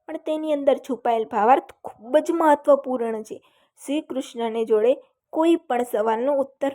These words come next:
ના હોય એવું તો થઈ જ ના શકે, પણ રાધા દ્વારા લગાવેલ પ્રશ્ન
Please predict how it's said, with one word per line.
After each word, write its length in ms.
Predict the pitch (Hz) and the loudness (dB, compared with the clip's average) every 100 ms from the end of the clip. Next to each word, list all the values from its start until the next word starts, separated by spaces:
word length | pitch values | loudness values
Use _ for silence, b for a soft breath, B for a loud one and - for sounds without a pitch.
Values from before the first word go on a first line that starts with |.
| 247 | -4
ના 220 | 220 247 | 0 0
હોય 260 | 269 226 - - | -2 -6 -8 -8
એવું 220 | 247 214 | -6 -6
તો 120 | - - - | -8 -16 -14
થઈ 300 | - 208 233 | -2 0 2
જ 80 | 269 | 2
ના 180 | 277 | 0
શકે, 320 | 277 294 - 311 _ _ _ _ | 0 -6 -8 -18 _ _ _ _
પણ 180 | 285 226 | -4 -4
રાધા 420 | 208 135 202 254 254 | -2 -4 0 0 2
દ્વારા 360 | 233 208 202 | 2 2 2
લગાવેલ 500 | 214 220 233 220 214 | -2 0 2 2 0
પ્રશ્ન 440 | 214 220 247 - | -2 -6 -6 -4